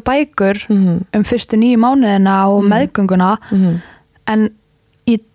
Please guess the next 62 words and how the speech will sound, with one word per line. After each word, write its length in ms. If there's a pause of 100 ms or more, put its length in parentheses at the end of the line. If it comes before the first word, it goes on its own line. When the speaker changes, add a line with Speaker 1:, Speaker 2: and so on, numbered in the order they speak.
Speaker 1:
tók 240
það 120
samt 160
ekkert 180
inn 160
á 60
mig. 140 (120)
Speaker 2:
Nei. 160
Speaker 1:
Þú 40
veist, 120
stundum 260
les 360
ég 80
bara 220 (100)
Speaker 2:
Mhm. 160
Speaker 1:
og 60
síðan 140
er 60
ég 80
bara, 240 (320)
uh, 200 (340)
whatever, 500
Speaker 2:
Mhm, 180
Speaker 1:
eða 60
þú 80
veist, 80
Speaker 2:
mhm, 80
Speaker 1:
fattaru? 260 (160)
Speaker 2:
mhm. 300 (320)
Speaker 1:
En 80
að 80
það 160
er 200
öðruvísi 480
þegar 200
manneskja 500
er 200
actually 280
að 60
horfa 240
á 60
þig 120
og 60
hún 160
er 140
actually 280
að 60
segja 320
þér 240 (200)
Speaker 2:
Mhm. 280
Speaker 1:
hvað 400
þú 220
getur 200
gert 320
Speaker 2:
Mhm. 400
Speaker 1:
og 120 (280)
hvað 380
er 80
hægt 180
að 60
gera, 440 (140)
Speaker 2:
Mhm. 280